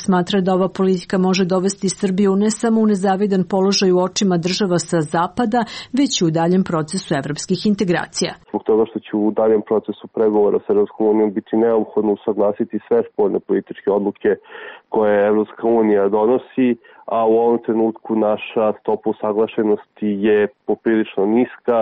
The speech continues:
Speaker 2: najniža od svih država u regionu, zbog toga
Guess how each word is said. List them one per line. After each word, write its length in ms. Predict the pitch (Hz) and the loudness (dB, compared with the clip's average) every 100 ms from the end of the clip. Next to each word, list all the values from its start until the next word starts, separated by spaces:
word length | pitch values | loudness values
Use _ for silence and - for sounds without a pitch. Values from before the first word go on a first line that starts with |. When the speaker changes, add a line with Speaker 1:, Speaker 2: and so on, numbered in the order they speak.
| - - - - | -2 -8 -20 -6
Speaker 2:
najniža 400 | 117 113 120 107 104 | -2 2 2 2 0
od 80 | - | 0
svih 160 | 127 | -2
država 400 | 110 107 113 107 98 | 0 0 2 2 4
u 80 | |
regionu, 640 | 101 101 107 104 110 113 107 | 2 0 0 2 2 2 -2
zbog 200 | - _ | -6 _
toga 260 | 107 101 | -2 0